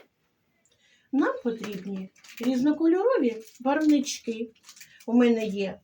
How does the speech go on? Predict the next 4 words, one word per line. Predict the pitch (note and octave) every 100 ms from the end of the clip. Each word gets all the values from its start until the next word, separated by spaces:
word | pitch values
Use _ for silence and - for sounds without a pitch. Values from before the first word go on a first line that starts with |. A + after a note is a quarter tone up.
| -
оранжевий, | G3+ A3 F4 G4+ G4 E4 D4+ D4
фіолетовий | - G#3+ G3 G3 G#3+ F4 F#4+ D4 C4+ B3+
та | - A3+
зелений. | G3+ A#3+ G3 F3+ E3 D#3+